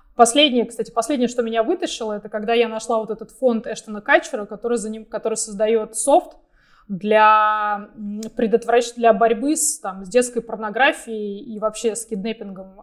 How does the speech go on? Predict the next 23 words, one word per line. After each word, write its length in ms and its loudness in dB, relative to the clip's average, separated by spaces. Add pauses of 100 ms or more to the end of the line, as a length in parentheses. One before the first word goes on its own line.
а, 180 -12
как 180 -10
таковым 380 -6
детей. 480 -10 (440)
То 80 2
есть 280 -2
это 180 -6
такая 360 8
титаническая 1000 0
история, 680 0 (460)
а, 260 -2
и 80 -2
меня 200 2
это 120 2
очень 240 -2
вдохновило, 640 -10
что 180 -20
просто 320 -12
чувак 320 -8
берет 340 0
и 40 -10
такую 680 -8
классную, 760 -10